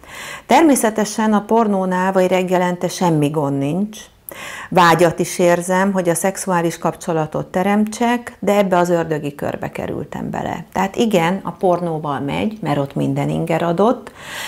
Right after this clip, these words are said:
és egyébként jó, hogy behozza ezt, hogy ugye reggel érzi a lendületet.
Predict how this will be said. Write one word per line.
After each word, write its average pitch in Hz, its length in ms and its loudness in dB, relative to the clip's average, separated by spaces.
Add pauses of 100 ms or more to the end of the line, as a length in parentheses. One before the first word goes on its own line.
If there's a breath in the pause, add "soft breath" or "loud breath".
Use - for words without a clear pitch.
(140 loud breath)
és - 180 0
egyébként 233 680 2
jó, 220 200 4
hogy 208 200 2
behozza 175 600 0
ezt, 180 220 -2
hogy 175 160 -4
ugye 160 160 2
reggel 165 360 2
érzi - 360 -4
a 156 100 -4
lendületet. - 760 -6